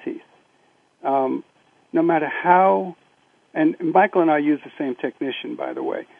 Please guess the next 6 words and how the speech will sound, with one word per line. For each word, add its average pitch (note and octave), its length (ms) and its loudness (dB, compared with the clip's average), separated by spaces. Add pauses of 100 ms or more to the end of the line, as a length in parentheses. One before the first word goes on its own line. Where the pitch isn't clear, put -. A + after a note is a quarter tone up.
(160)
no D#3+ 80 0
matter D#3 240 4
how G3 320 2
well C#3+ 480 0 (100)
that C#3 320 0
one E3 540 -2